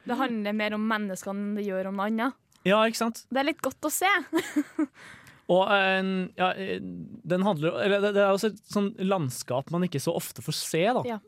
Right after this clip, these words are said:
Speaker 2: Eh, det der, eh, veldig åpne, eh, sørstatslandskapet. Og nei, det, den er, det er, det er rett og slett en skikkelig rørende liten perle.
Speaker 1: Mm, det er kjempekoselig.
Speaker 2: Den var jo også,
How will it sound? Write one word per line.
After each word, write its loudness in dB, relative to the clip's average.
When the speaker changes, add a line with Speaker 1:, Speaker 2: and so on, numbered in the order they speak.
Speaker 2:
Eh, 2
det -4
der, 2
eh, -2
veldig -2
åpne, -2
eh, -6
sørstatslandskapet. -6
Og 4
nei, 2
det, -2
den 2
er, 4
det -2
er, 4
det 2
er 2
rett -4
og -6
slett -2
en 0
skikkelig 0
rørende 0
liten -4
perle. -4
Speaker 1:
Mm, -10
det -16
er -8
kjempekoselig. -8
Speaker 2:
Den 0
var 4
jo 0
også, -2